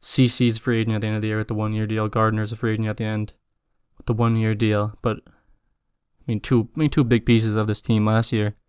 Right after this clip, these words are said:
But, you know, the, I mean, you got your, you know, Sanchez, Judge,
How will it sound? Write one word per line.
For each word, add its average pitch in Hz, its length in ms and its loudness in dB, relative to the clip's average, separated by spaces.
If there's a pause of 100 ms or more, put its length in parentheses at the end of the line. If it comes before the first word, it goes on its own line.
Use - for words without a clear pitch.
(880)
But, 117 80 2
you 113 80 4
know, 107 100 0
the, 107 120 -2
I 107 40 -4 (180)
mean, 110 200 2
you 110 60 0
got 113 220 0 (280)
your, 113 240 0 (200)
you 123 140 0
know, 104 120 2
Sanchez, 110 760 2
Judge, 107 480 0